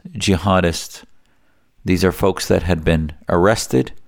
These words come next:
served some time, and then released. We saw the same thing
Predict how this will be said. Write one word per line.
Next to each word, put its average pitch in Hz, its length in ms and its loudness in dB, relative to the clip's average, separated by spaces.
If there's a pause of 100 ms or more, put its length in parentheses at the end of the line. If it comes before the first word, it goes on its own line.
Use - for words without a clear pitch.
(180)
served 104 420 2
some 101 220 -2
time, 101 360 2
and 92 140 2
then 90 140 2
released. 85 600 0 (1600)
We - 80 -6
saw 92 200 2
the 87 80 0
same 87 280 2
thing 82 340 0